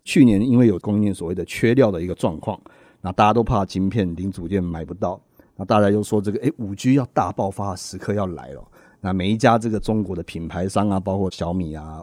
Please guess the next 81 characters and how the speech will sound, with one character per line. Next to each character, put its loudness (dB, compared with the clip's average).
oppo -6
啊， -12
就 -12
给 -6
出 -4
了 0
很 -12
高 -6
的 -8
出 -8
货 -2
目 -6
标。 -8
结 0
果 4
嘞， 2
到 0
了 0
今 -2
年 4
的 2
上 2
半 2
年， -4
第 2
一 2
季、 -2
第 6
二 6
季 -2
的 -4
时 -10
候， -8
发 0
现 2
高 4
目 6
标， 4
但 0
是 -6
需 -4
求 -6
不 -6
如 -2
预 -2
期 -8
啊。 -18
那 -4
甚 4
至 0
现 0
在 4
开 -2
始 -6
有 -4
一 -6
些 -2
业 2
界 2
供 -2
应 2
链 0
的 -6
朋 -6
友 -2
跟 -8
我 -8
谈 -12
说， -14
诶， -8
可 -14
能 -14
这 -6
是 -8
一 -4
个 -10
假 -10
性 4
的 2
需 -2
求。 -8